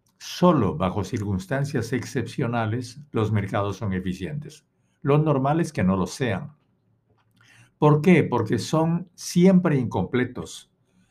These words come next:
y allí la información es imperfecta. Eso ocurre en todas las economías porque nadie tiene toda la información disponible. Como consecuencia,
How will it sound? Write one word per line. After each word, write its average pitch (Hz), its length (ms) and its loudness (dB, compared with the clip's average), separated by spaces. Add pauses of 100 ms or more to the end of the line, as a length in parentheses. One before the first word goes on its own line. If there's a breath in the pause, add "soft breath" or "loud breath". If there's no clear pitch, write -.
(260)
y 117 140 4
allí 107 240 4
la 151 100 4
información 131 640 0
es - 160 -4
imperfecta. 92 880 -6 (580)
Eso 131 280 2
ocurre 151 500 2
en 90 220 -2
todas 151 340 2
las 147 180 -2
economías 135 640 -2
porque 90 340 -2
nadie 131 440 2
tiene 120 380 0
toda 107 280 0
la 104 80 0
información 92 600 -4
disponible. 87 720 -6 (880)
Como 117 240 4
consecuencia, 147 920 0